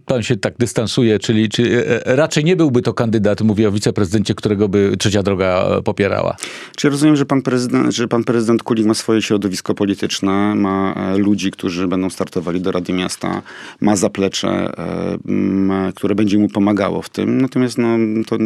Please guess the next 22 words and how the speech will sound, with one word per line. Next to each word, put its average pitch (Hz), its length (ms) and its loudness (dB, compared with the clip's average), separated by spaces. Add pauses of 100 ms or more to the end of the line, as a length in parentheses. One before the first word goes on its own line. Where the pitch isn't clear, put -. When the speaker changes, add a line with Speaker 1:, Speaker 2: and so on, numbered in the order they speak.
Speaker 2:
absolutnie 110 440 0
nie 110 100 4
jest 104 140 0
kandydat, 101 580 -4
e, 95 640 -4
m, 101 140 0
Trzeciej 110 320 -2
Drogi, 127 280 0
ale 135 120 2
myślę 131 240 -2
także, 131 360 0
że 127 120 2
żadnego 135 320 2
ugrupowania 101 480 -2
politycznego. 90 720 -6 (520)
Myślę, - 180 -2
że 113 80 0
każde 123 300 -2
ugrupowanie 104 460 0
polityczne 104 520 -2
będzie 104 240 0
chciało 98 460 -2